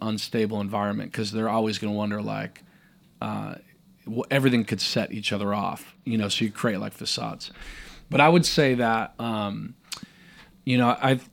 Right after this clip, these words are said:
I think when, when, when you don't deal with stuff, kids can,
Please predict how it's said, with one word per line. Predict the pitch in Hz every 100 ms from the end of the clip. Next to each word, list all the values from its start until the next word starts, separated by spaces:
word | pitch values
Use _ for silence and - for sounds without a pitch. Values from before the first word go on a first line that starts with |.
| -
I | 127
think | - 143 123
when, | 117 131 131 131 127 120 - - - _ - - - -
when, | 120 131 131 127
when | 131 131
you | 127
don't | 120 151 156 131
deal | 143 156
with | 147
stuff, | - 120 107 120 - - _ _ _ _ -
kids | 190 185
can, | - 127